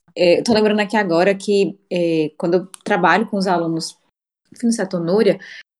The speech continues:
falo, comento sempre sobre a doença, e o caso que eu trago é exatamente de uma criança que já tem um diagnóstico, é filho de um, de uma mãe adolescente, e é criado pelos avós,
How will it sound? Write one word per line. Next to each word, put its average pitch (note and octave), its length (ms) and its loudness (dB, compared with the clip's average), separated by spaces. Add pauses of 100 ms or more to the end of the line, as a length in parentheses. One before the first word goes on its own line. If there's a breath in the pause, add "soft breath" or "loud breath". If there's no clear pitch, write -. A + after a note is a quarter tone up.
falo, G#3 320 -2
comento D4 360 2
sempre A3+ 240 -2
sobre G3+ 180 -4
a E3+ 40 0
doença, F#3 360 -4
e A3+ 100 0
o A#3+ 80 -2
caso C4+ 400 2
que D4 100 -2
eu A3+ 80 -2
trago F#3 520 -2 (140)
é E3+ 100 -4
exatamente G#3 580 -2
de A#3 100 -4
uma A3+ 120 -2
criança D4 640 0 (260 loud breath)
que G4 120 2
já G#4+ 100 6
tem F4+ 140 0
um C#4 40 4
diagnóstico, A3 920 2 (680)
é G3 100 -8
filho G3 280 -2
de A3+ 80 2
um, A#3 300 4
de G3 100 0
uma G3 300 2
mãe G3 200 2
adolescente, A#3+ 1040 2
e D#4+ 80 8
é D4 180 4
criado G3+ 340 0
pelos F#3 220 0
avós, E3 560 -2